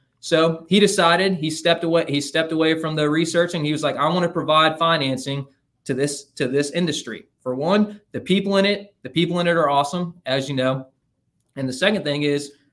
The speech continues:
there's a, there's a need for it. Um, there's no, no other bank that's providing financing to these types,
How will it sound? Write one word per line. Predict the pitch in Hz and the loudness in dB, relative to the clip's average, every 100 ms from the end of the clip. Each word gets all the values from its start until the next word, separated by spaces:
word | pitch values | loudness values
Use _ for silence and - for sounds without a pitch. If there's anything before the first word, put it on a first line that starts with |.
| _ - | _ -2
there's | 135 135 | 0 0
a, | 139 135 | -2 0
there's | 135 139 | 0 0
a | 151 | 0
need | 196 277 269 | 0 0 -4
for | 113 98 | -8 -10
it. | - 104 | -12 -8
Um, | 123 117 | -6 -2
there's | 120 117 | -4 0
no, | 151 165 | 0 2
no | 139 156 | 2 4
other | 170 165 | 4 0
bank | 131 170 170 | 0 0 -2
that's | 143 | -4
providing | - 123 139 147 | -4 -2 0 -2
financing | - 147 160 139 135 120 | -2 -2 -2 -4 -8 -10
to | |
these | 120 127 127 | -6 -6 -4
types, | 135 131 - | -2 -2 -6